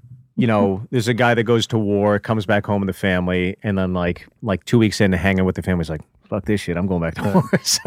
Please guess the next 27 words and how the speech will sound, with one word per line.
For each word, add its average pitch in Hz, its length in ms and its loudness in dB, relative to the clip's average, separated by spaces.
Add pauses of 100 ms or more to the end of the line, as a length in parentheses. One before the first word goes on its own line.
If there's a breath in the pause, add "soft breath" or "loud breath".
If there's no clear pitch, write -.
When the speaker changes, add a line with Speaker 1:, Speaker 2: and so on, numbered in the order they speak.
(160)
Speaker 2:
I 127 100 -2
have 147 100 -2
to 139 80 -4
go 135 120 0
back 131 260 -2
or 123 100 2
I 117 80 0
beat 113 240 -4
you. 98 200 -10 (200)
That's 107 200 -6
what 170 100 0
Speaker 1:
Yeah. 151 260 4
Speaker 2:
I 117 100 -2
think. 127 240 -2
I 127 40 0
don't 123 120 0
remember 98 260 -4
the 98 60 -4
Hurt 90 180 -6
Locker. 90 280 -6
I 98 40 -4
don't 71 100 -10
remember 85 200 -12
if - 80 -20
that's - 340 -10
how 85 260 -4
it 214 240 -2